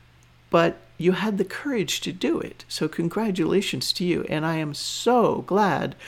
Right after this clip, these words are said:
that she reacted so positively. What a wonderful thing to, to hear those words come out of her mouth. "I think that looks sexy." Oh,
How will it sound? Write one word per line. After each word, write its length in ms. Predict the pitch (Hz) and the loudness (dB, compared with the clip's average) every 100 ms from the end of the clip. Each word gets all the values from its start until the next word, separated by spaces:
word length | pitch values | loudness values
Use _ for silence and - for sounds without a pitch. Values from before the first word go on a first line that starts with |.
| - - - | -14 -16 -8
that 140 | 165 | -6
she 160 | - 151 | -4 -4
reacted 560 | - - 262 - 135 - | -2 2 2 2 -4 0
so 160 | 180 | -2
positively. 840 | 175 - 302 277 170 - 147 - - - - - | 0 2 4 4 0 -2 -2 -4 -4 -16 -16 0
What 220 | 175 202 | 6 8
a 40 | |
wonderful 380 | 160 170 190 185 | 8 6 4 -2
thing 220 | - 160 | -2 -2
to, 180 | - 196 - - | 0 -4 -4 -10
to 160 | - 175 | 0 0
hear 220 | 185 202 | 6 8
those 200 | 180 185 | 8 6
words 200 | 180 170 | 6 4
come 180 | - 190 | 4 4
out 140 | 160 | 4
of 40 | 143 | 4
her 80 | 143 | 2
mouth. 280 | 143 135 - - - - 233 | 2 0 -4 -16 -18 -10 -6
"I 60 | |
think 220 | 269 190 | -6 -6
that 160 | - 113 | -6 -2
looks 260 | 147 165 - | 0 0 0
sexy." 680 | 277 349 - 147 - 156 - | 0 0 -2 -4 -2 -6 2
Oh, 560 | 175 285 240 - - | 2 4 2 0 -2